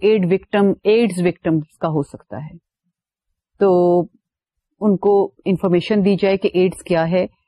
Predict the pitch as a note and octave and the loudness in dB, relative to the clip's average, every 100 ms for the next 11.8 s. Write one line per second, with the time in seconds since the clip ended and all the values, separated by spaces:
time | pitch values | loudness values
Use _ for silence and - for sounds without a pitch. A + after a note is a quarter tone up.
0 | - G3+ F#3 - G#3 - D#3+ D3+ G#3 G#3 | -6 -2 -2 -2 -4 -2 -2 0 0 2
1 | G#3 G3+ G3+ _ _ _ _ - G#3 G#3+ | 2 0 -2 _ _ _ _ -2 0 2
2 | G#3+ G#3+ _ _ _ - C4+ A#3+ _ _ | 2 -2 _ _ _ -2 -2 -4 _ _
3 | _ _ _ _ _ _ _ _ _ - | _ _ _ _ _ _ _ _ _ -8
4 | F#3+ - F3+ - F#3 D#3+ D3+ F3 F#3 E3 | -6 -2 -4 0 0 0 -2 -6 -2 -2
5 | D#3 D#3+ - C3+ D3 D#3 D#3 - D#3+ - | -4 -8 -8 -8 -10 -16 -14 -8 -6 -6
6 | E3+ D#3 D3 D#3 - D#3 C#3+ C3+ - A2+ | -4 -2 -2 -4 -6 -6 -4 -6 -8 -20
7 | - - E3 _ _ _ - D#4 F4 - | -18 -18 -20 _ _ _ -4 0 0 0
8 | F4 D#4+ A3 A3 C4+ C#4 B3+ A#3+ A#3+ F#3+ | 0 0 0 2 0 0 0 0 0 0
9 | G3+ G#3+ G3 - E3+ G3 F#3+ F#3 F#3 F3+ | 2 2 0 0 0 2 2 0 0 0
10 | F3+ F3 E3 F3 F3 E3 - F3 D#3+ F3 | 0 0 0 0 0 0 -2 -6 -4 -4
11 | D#3+ E3+ D#3+ E3+ E3+ E3 E3+ F3 | -2 -2 0 0 0 -2 -2 -2